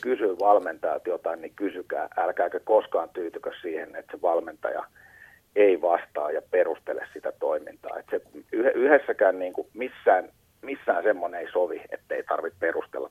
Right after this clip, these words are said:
toimintaa. Toki jos sä perustelet kerran toiseen samaa asiaa, niin siinä ei ole mitään järkeä. Mut jos valmentaja ei perustele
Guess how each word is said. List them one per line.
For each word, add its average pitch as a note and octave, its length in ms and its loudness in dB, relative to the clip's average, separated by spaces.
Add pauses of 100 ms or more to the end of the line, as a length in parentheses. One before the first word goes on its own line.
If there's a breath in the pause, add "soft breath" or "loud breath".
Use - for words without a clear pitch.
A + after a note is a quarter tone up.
toimintaa. - 460 -6
Toki - 200 2
jos B2 140 6
sä G#2+ 80 -2
perustelet G2 560 2
kerran G#2 360 6
toiseen F#2 380 -2
samaa F2 340 -2
asiaa, C2+ 400 -8
niin - 160 -20 (440 loud breath)
siinä F2 200 -4
ei D#2+ 80 -4
ole E2 80 -10
mitään E2+ 280 -2
järkeä. - 240 -8
Mut - 120 -8
jos A2 160 2
valmentaja G2+ 520 6
ei F#2 60 6
perustele F2+ 580 2